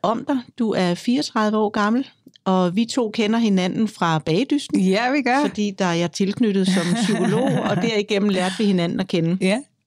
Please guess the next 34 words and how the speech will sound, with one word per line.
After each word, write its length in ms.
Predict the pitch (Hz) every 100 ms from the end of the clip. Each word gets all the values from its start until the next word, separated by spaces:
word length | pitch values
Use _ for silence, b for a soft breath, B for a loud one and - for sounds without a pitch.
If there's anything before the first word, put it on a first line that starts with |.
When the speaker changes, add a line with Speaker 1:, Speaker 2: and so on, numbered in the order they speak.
| _ _ _ B B B B B _ -
Speaker 1:
Øh, 140 | 190 190
du 80 | 208
har, 400 | 214 220 220 214
øh, 380 | 185 170 170 170 -
Jonathan 500 | 208 247 285 - 208
på 120 | 196 202
seks 320 | 247 254 -
år, 200 | 247 - -
Speaker 2:
Ja. 100 | 226 - _ _ -
Speaker 1:
sammen 280 | 214 196
med 80 | 196
Benjamin, 640 | 190 214 269 269 247 240 - -
og 160 | 202
så 100 | 233
har 240 | 208 214 202
du 140 | 208
lille 360 | 208 214 220 240 B B -
Elias 580 | 208 240 247 262 - -
på 120 | 165 190
Speaker 2:
Ja. 80 | 180
Speaker 1:
syv 300 | - - 277
måneder, 400 | 247 226 240 254 - b b b -
sammen 420 | - 185 - 214
med 140 | 226 233 _ -
Niklas. 460 | 240 - 127 - - - -
Speaker 2:
Det 80 |
har 100 | 143 -
jeg. 80 | - - -
Speaker 1:
Ja. 60 | - - B B B B B B B _ -
Og, 380 | 196 196 185 180
øh, 400 | 175 170 175 185 - _ _ _ _ -
det, 160 | 240
du 160 | 262 - 240
i 180 | 226